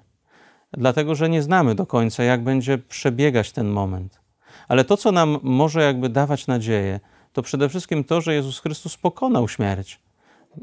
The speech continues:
Kiedy patrzymy na krzyż Jezusa Chrystusa,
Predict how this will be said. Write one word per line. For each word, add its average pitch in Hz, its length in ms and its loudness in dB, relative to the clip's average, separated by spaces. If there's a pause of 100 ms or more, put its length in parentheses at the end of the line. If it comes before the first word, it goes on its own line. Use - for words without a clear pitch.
Kiedy 143 200 0
patrzymy 202 400 0
na 147 120 2
krzyż - 300 -4
Jezusa 117 360 -2
Chrystusa, 107 640 -6